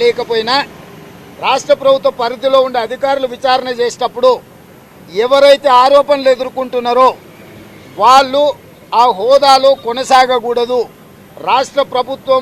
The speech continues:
నుంచి మేము ఆశించినాం, తెలంగాణ పబ్లిక్ సర్వీస్ కమిషన్ చైర్మన్, సెక్రటరీతో పాటు ఇతర సభ్యులందరినీ కూడా రద్దు చేసి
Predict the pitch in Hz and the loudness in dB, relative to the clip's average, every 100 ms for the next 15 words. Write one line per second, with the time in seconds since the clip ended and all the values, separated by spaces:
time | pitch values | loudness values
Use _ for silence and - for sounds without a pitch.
0 | 254 247 269 262 240 240 247 262 214 226 | -2 -12 -10 -8 0 0 0 -8 -8 -8
1 | 165 - - - - - - - 202 262 | -8 -18 -20 -20 -20 -20 -20 -10 -4 -4
2 | 269 269 269 254 240 269 269 262 247 233 | -2 -4 -4 -4 -4 -6 -4 -4 -4 -8
3 | - 254 247 240 247 196 247 254 247 247 | -8 -8 -6 -8 -10 -6 -4 -4 -8 -10
4 | 240 226 262 240 247 240 240 226 233 285 | -10 -6 -8 -4 -6 -4 -6 -4 -6 -6
5 | 277 185 - 175 185 226 269 269 262 233 | -6 -10 -20 -16 -16 -6 -2 -2 -2 -6
6 | 262 269 240 233 247 269 269 254 262 240 | -6 -2 -2 -2 -4 -4 -4 -6 -4 -2
7 | 208 220 185 277 254 233 269 | -4 -6 -8 -2 0 0 -4